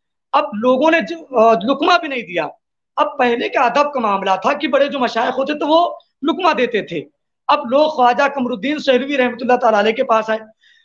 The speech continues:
अब ख्वाजा साहब के पास जब लोग आए, कहा, "हुजूर, आप भी तो जानते हैं कि क्या मसला हुआ है।" तो आप फरमाते हैं, "हाँ, मैं जान गया कि नमाज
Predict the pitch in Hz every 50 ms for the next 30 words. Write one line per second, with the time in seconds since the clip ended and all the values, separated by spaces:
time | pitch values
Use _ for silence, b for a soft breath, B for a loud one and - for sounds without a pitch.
0 | b - 302 311 302 - - 240 226 226 226 311 302 294 294 269 262 254 254 247
1 | 254 220 208 202 208 202 170 180 175 160 165 170 190 247 269 - _ _ _ _
2 | _ _ _ - 180 196 247 269 226 226 185 185 226 254 294 - - - _ _
3 | _ _ _ _ _ 185 190 220 247 - 294 - - 285 208 294 269 262 226 -
4 | - 240 247 320 381 269 - - _ _ _ _ _ _ _ _ _ _ _ _
5 | _ _ _ _ _ _ - 190 - 277 269 269 240 233 240 233 214 196 196 190
6 | 180 180 233 269 - - 208 240 233 240 226 226 226 233 233 269 254 269 262 254
7 | 202 226 240 240 226 262 269 269 254 240 208 196 202 226 269 294